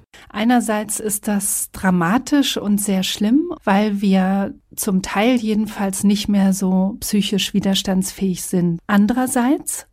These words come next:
ist auch dieses, "Jetzt kommen noch mehr schlechte Nachrichten", so, dass wir eigentlich schon auch besser vorbereitet sind. Wir mussten lernen,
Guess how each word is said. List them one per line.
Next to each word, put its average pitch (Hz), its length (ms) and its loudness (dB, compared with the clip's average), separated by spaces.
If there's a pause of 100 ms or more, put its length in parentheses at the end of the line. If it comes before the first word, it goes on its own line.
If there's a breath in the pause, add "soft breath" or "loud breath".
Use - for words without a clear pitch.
(140)
ist - 440 -2
auch 202 480 -2 (240)
dieses, 196 800 0
"Jetzt 196 280 0
kommen 196 540 2
noch 208 280 0
mehr 220 180 2
schlechte 214 480 -4
Nachrichten", 208 800 -2 (400 loud breath)
so, 208 300 4
dass 208 320 -2
wir 208 420 -2
eigentlich 240 480 0
schon 208 400 2
auch 202 160 -6
besser 208 360 0
vorbereitet 196 760 -2
sind. 185 420 0
Wir 185 100 2
mussten 185 440 2
lernen, 185 580 2